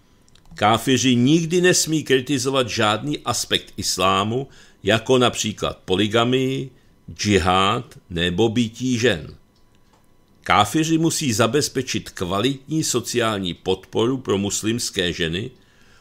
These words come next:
poskytnout jim speciální lékařské ošetření v nemocnicích a tak dále.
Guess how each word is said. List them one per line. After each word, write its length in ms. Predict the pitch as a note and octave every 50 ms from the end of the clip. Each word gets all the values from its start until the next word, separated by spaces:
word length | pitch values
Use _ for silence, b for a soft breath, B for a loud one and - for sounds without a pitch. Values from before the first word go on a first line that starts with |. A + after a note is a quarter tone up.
| b b b -
poskytnout 800 | - G#2+ G2+ - - - - C#3+ A#2+ - C#3 C#3 C#3+ C3 -
jim 120 | B2+ A#2+ A2+
speciální 800 | - - - B2 A2+ G#2+ - - C3 B2+ B2+ B2+ B2+ C3+ C3
lékařské 580 | B2 A#2+ A#2+ A#2 B2 A#2+ A#2 - - - F#2 -
ošetření 640 | - F2 - - A#2 A2 - - A2+ A2+ G#2+ E2+ C#2+
v 60 | D2
nemocnicích 960 | D#2 E2 F2+ F#2+ G2 - - - A2 A2 G#2 - - A#2 B2 B2+ B2 - - - b b b b b b b b b - -
a 160 | F#2 F#2+ G#2+
tak 400 | G#2 - - - C#3+ D3+ C3+ C3
dále. 420 | A#2+ C3+ B2 A2+ G2+ F2 - -